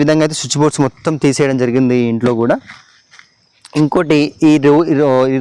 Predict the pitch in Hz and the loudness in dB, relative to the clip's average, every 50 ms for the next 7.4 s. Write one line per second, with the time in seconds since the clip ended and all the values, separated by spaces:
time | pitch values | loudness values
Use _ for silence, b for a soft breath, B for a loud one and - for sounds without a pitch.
0 | 127 131 147 160 160 175 175 175 175 170 151 143 147 - - - 151 147 147 143 | 0 0 2 2 2 2 2 2 2 2 2 0 0 -2 -2 -2 -2 -2 -2 0
1 | - 190 214 220 - - - _ _ _ _ 131 131 143 143 135 135 131 143 147 | 0 0 0 0 -2 -6 -14 _ _ _ _ -2 0 0 2 2 0 0 0 0
2 | 151 143 127 123 - - 156 160 147 139 135 123 - 131 127 127 127 135 139 143 | 0 0 -2 -2 -4 -4 -2 0 0 -2 -2 -4 -2 -2 -2 0 0 -2 -2 0
3 | 156 147 120 113 110 B B B B B B B B - 135 - _ _ 202 202 | 0 0 0 0 -2 B B B B B B B B -10 -10 -10 _ _ -4 -4
4 | 185 - - 165 160 160 160 139 147 143 143 151 160 151 - 139 127 - - 127 | -2 0 0 0 2 0 0 0 0 -2 0 0 -2 -2 -2 -4 -4 -4 -4 -4
5 | - - 127 117 - 156 175 - - - - 131 123 120 117 117 113 110 110 104 | -2 -2 -4 -2 -2 -2 -4 -4 -4 -4 -2 0 0 0 0 0 -2 -2 -2 -2
6 | 110 120 123 117 147 143 143 - 135 - - 127 - 139 131 131 131 127 - 127 | -2 -2 -2 -2 -2 -4 -4 -6 -6 -6 -6 -6 -4 -4 -2 -2 -4 -4 -4 -6
7 | - - 120 - - 135 135 160 | -6 -6 -6 -4 -2 -2 -2 -2